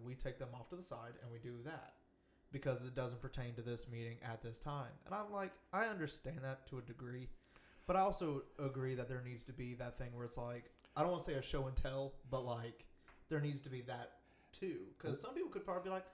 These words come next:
Speaker 1: "Why is Sister So-and-so leaving?"
Speaker 2: Well, the truth of the matter is, I, it comes down to the motivation.
Speaker 1: Yeah.
Speaker 2: If you're being led of the Holy Spirit in that way, way, that's one thing. If it's just your standard operating pos-,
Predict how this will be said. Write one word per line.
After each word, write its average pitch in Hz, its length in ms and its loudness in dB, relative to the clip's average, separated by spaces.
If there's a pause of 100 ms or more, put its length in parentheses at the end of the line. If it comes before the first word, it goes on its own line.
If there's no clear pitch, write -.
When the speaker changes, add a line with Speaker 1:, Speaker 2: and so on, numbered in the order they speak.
(260)
Speaker 1:
"Why 240 240 4
is 233 80 0
Sister 226 380 -4
So-and-so 208 640 0
leaving?" 180 500 0 (920)
Speaker 2:
Well, 131 340 8 (300)
the 113 160 6
truth - 340 6
of 127 40 4
the 110 60 4
matter 107 280 6
is, 101 220 4
I, 107 140 2
it 117 280 0
comes 151 260 4
down 123 240 4
to - 120 -10
the 101 60 0
motivation. 101 720 4 (300)
Speaker 1:
Yeah. 117 260 4
Speaker 2:
If 110 180 0
you're 123 80 6
being 120 280 6
led 117 160 10
of 101 80 8
the 90 80 4
Holy 104 220 6
Spirit 156 520 4 (140)
in 101 140 2
that 95 200 0
way, 95 480 2 (720)
way, 107 360 4
that's 104 320 6
one 127 200 6
thing. 92 260 2 (300)
If 117 180 2
it's 113 160 2
just 143 300 6
your 107 100 4
standard 120 420 4
operating 104 540 6
pos-, 90 280 -2